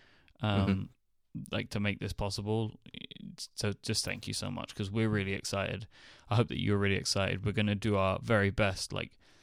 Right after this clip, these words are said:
Speaker 1: to get the best footage that we can. Steven sent me a picture the other day, Brad. They got it. They're bringing a drone.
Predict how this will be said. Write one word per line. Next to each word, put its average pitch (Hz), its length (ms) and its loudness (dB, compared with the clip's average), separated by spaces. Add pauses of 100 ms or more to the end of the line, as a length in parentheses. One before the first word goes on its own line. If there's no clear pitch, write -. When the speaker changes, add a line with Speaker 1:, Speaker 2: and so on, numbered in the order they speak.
(320)
Speaker 1:
to 104 100 -2
get - 240 0
the - 80 -12
best 104 300 0
footage 104 300 -2
that 101 100 -2
we 101 100 -4
can. 98 420 0
Steven 107 380 2
sent 101 240 0
me 98 100 0
a 95 60 -2
picture - 320 -2
the 101 100 0
other 98 180 0
day, 95 180 -2
Brad. 98 300 -2
They 107 100 0
got 110 180 6
it. 101 120 2
They're 104 100 -2
bringing 110 320 4
a 92 80 0
drone. 101 580 -2